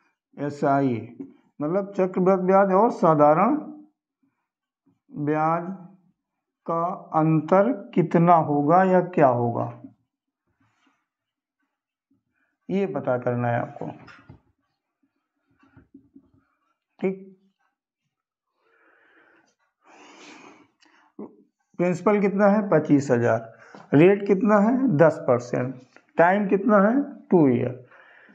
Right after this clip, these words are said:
ये तीनों, दोनों के लिए same चीज़ है, दोनों के लिए principle भी यही है, Rate और time भी बराबर है। अब ये बताना है कि इनका जो सीआई और एसआई आएगा, उसका अंतर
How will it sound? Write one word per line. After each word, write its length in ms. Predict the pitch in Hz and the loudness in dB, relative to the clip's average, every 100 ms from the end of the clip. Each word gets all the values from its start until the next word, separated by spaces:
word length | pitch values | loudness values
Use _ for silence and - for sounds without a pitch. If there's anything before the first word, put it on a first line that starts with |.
| _ | _
ये 120 | 190 | -4
तीनों, 640 | 208 208 208 220 247 254 180 | -2 0 2 4 2 2 2
दोनों 300 | 190 220 269 | 4 4 4
के 140 | 262 | 4
लिए 200 | 240 269 | 4 4
same 320 | 269 247 233 | 4 2 2
चीज़ 260 | 180 160 139 | 2 2 4
है, 200 | 127 143 | 2 2
दोनों 420 | 143 165 185 226 | 2 4 6 4
के 80 | 220 | 4
लिए 280 | 226 233 269 | 4 4 2
principle 720 | 311 - - 175 170 202 202 | -2 -4 0 0 2 2 4
भी 200 | 202 208 | 4 4
यही 200 | 208 220 | 4 4
है, 100 | 226 269 - - _ _ _ _ - | 2 -2 -12 -20 _ _ _ _ -6
Rate 320 | 156 202 220 | -4 -4 -2
और 260 | 175 185 | -2 -2
time 320 | 180 151 143 123 | 0 0 0 0
भी 100 | 120 | 0
बराबर 420 | 117 117 123 120 | 0 0 0 -2
है। 260 | 165 - - - - - - | -4 -10 -20 -20 -20 -6 -4
अब 140 | 202 | -2
ये 100 | 247 | -2
बताना 460 | 226 202 190 196 220 | 0 2 2 2 2
है 520 | 196 190 285 - - | 2 2 -2 -8 0
कि 340 | 214 220 226 | 4 4 4
इनका 400 | 202 196 196 214 | 4 4 4 4
जो 280 | 220 214 220 | 4 2 2
सीआई 480 | 214 202 175 165 208 | 2 2 4 4 4
और 180 | 202 196 | 2 2
एसआई 420 | 185 - 156 180 | 2 2 4 4
आएगा, 340 | 156 147 156 | 4 4 4
उसका 400 | 180 180 180 185 | 2 2 2 2
अंतर 280 | 180 170 180 | 2 2 0